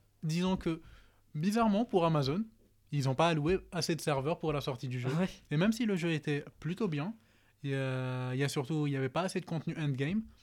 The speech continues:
Speaker 1: et le P V P était vachement buggé parce que les gens, ils pouvaient surcharger les serveurs avec trop de demandes et du coup, ça faisait en sorte que la partie frisait.
Speaker 2: Ouais. Donc bon, un échec.
Speaker 1: C'est ça.
Speaker 2: Et Amazon Luna,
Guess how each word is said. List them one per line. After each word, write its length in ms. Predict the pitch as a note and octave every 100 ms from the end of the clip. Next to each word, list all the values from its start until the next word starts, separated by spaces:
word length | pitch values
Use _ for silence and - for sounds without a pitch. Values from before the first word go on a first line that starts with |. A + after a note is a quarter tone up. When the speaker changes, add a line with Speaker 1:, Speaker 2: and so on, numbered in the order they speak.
| - -
Speaker 1:
et 60 | D3
le 60 |
P 120 | - C#3+
V 120 | C3+
P 160 | F#3+ F#3
était 300 | - D#3 - _ _ A#2+
vachement 500 | A#2 D3+ D3 D3+ C#3+
buggé 340 | C#3+ C3+ A#2+ - _
parce 120 | B2
que 80 | -
les 140 | C#3 C#3
gens, 140 | D#3+
ils 80 | C#3+
pouvaient 220 | C3+ C3
surcharger 520 | - D3+ - C#3 C3+
les 100 | C3+
serveurs 400 | C3 B2+ B2+ C3+ B2+
avec 260 | B2+ B2
trop 200 | - D3
de 60 | B2+
demandes 360 | C#3 C3+ E3 - _ _ _ _ -
et 120 | C#3+
du 120 | B2+
coup, 160 | A#2+ D3
ça 160 | C#3+
faisait 200 | C3 B2+ C#3
en 120 | C3
sorte 240 | D3+ -
que 80 | C#3
la 80 | B2+
partie 300 | A#2+ - C3+
frisait. 340 | - A#2 A#2+ - -
Speaker 2:
Ouais. 200 | D3+ C#3 - _ _ - - _
Donc 220 | B2+ B2+ B2 -
bon, 120 | G#2 - _ -
un 100 | B2
échec. 380 | C#3 B2 - - _ - - -
Speaker 1:
C'est 140 | - D3
ça. 200 | B2 - _
Speaker 2:
Et 120 | G#3 F3
Amazon 340 | E3+ F3 F3
Luna, 380 | E3+ E3+ A3